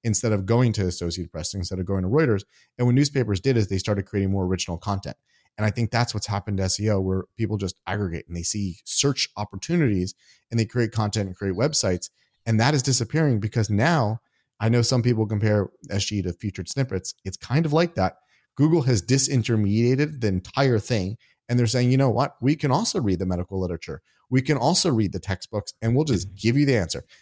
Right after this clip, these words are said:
Speaker 1: Now, there's going to be a problem, because sometimes those answers are wrong. But you know what? A lot of websites are wrong too. They're just opinions. And just because they rank in search doesn't make that right. So I think this is huge. I think this is the biggest thing ever. I think anybody that's holding on to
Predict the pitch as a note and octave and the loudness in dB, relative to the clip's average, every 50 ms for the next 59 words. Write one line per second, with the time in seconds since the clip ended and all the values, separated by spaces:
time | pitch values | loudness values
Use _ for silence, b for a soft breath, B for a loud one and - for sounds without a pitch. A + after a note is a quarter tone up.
0 | b b B2 D3 B2+ - - - _ - A#2+ A#2 G2+ A2 B2 C3+ C#3+ E3+ E3+ E3+ | b b 2 4 4 4 0 -2 _ 0 0 2 4 4 4 4 6 4 4 4
1 | - C#3 A2 A2 C3 D3+ C#3 B2+ - A#2 G#2 - - G#2+ G2+ - G#2+ G#2 G2 G#2+ | 4 4 4 4 4 2 0 0 0 -2 -2 0 0 -2 0 0 0 0 2 2
2 | G2+ F#2 G#2 F#2+ G2+ F#2+ - F#2+ F#2+ F#2+ F#2 G#2 C#3 C#3+ B2 G#2+ G2 F#2 G2+ - | 0 0 0 0 -2 -2 -2 -2 0 0 0 2 2 2 2 2 0 -2 -4 -8
3 | _ _ _ _ _ - A#2 A2 A#2 A#2 G#2+ A2 C#3 C#3 - - - G2 G2+ A#2 | _ _ _ _ _ -2 0 2 4 4 4 4 2 0 -2 -4 -4 -2 0 0
4 | C#3+ C3+ A#2 A2 A2 - - F#2+ F2 - F#2+ F2+ F2+ F2 E2 D#2+ - - E2+ A1+ | 0 0 0 0 -2 -2 -4 -6 -4 -4 -4 -4 -2 -4 -4 -6 -6 -6 -6 -6
5 | - _ _ _ - F#2+ F2+ G2 G2 - - F#2 - G2+ F#2 F2+ D#2+ D#2+ E2+ - | -8 _ _ _ -10 -8 -4 -4 -6 -6 -6 -6 -4 -4 -2 -2 -2 -4 -6 -6
6 | - F2+ E2+ F#2+ F#2 - - F#2 F2 G2 F#2 F2 F2+ F2 F2 F2 E2+ E2 F#2 F2+ | -6 -4 -4 -4 -4 -6 -8 -8 -6 -6 -6 -4 -4 -4 -4 -4 -4 -6 -6 -4
7 | - - C3 G#2+ F#2 - - - F#2 F2 F2 F2 D#2+ E2+ E2+ - D#2 D2 D#2 D#2 | -2 0 0 0 -2 -4 -6 -6 -4 -4 -4 -6 -8 -8 -10 -8 -10 -10 -8 -8
8 | C#2+ - B B B B B B - B2 C3 D3 - - D#3 C#3+ - C3 - - | -10 -10 B B B B B B 0 2 2 2 2 2 0 0 0 0 0 0
9 | A2 G2 F#2 - - _ _ _ - - - C3+ G#2+ - - - _ - A2+ G#2+ | 0 -2 -2 -4 -8 _ _ _ -8 -2 0 0 0 0 -2 -6 _ -4 -2 0
10 | C3+ C3 A#2 B2+ A#2 - - G#2+ G2 F#2+ - b b b b b b - A2 G#2+ | 0 0 0 0 -2 0 0 -2 -2 -4 -6 b b b b b b -6 -4 -2
11 | G2+ C3 C3 C3 D3+ C#3 - C#3+ C3+ B2+ F#2+ A2+ G#2+ A2+ A#2 A2 - - A2 A2 | 0 2 2 2 2 0 0 0 0 0 0 0 0 0 0 -2 -2 -2 -2 -2
12 | - A#2 A2+ G#2 G#2 A2 A#2+ B2 A#2 A#2+ A#2 A#2 A#2 G#2 G2+ - - - A#2+ A#2 | -2 -2 -4 -2 0 0 2 2 2 2 2 2 2 2 0 0 -2 -2 0 0
13 | A2+ A2 G#2 G#2 G2+ G2+ G2+ - - G#2 F#2+ F#2+ F#2 | 2 2 0 0 0 0 -2 -2 0 0 2 2 0